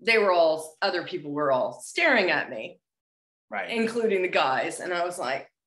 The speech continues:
Speaker 1: "Oh man, this just," ooh, I just was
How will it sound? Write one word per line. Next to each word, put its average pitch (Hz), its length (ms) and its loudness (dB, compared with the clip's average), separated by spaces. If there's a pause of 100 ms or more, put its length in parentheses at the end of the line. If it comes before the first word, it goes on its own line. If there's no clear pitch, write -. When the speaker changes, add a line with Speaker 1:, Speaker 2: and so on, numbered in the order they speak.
(280)
Speaker 1:
"Oh - 280 -12 (140)
man, 180 360 -8
this - 280 -10
just," - 420 -10 (1040)
ooh, 262 240 -2 (380)
I 220 100 2
just 277 260 -4
was 208 240 -4